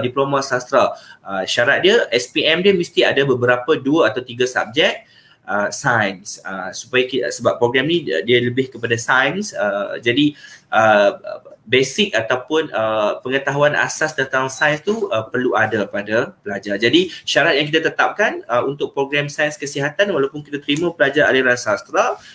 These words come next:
kena ada jugalah subjek-subjek sains tertentu di dalam, uh,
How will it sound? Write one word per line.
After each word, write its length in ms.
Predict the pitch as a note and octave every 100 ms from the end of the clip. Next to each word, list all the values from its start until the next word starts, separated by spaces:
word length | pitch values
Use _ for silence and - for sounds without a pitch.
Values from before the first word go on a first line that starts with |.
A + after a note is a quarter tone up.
| - _ _ _
kena 240 | - C3
ada 80 | A2
jugalah 480 | A#2+ A#2+ B2+ - D3+
subjek-subjek 720 | - - A2+ - - - G2+
sains 320 | - B2 A#2+
tertentu 800 | A2 A#2 - A2 A2+ D3 F#3+ A#3+
di 160 | B3 A#2
dalam, 480 | A2 A2+ E3 D#4+ G4 - - _ _ _ - - -
uh, 400 | A2 G#2+ G#2+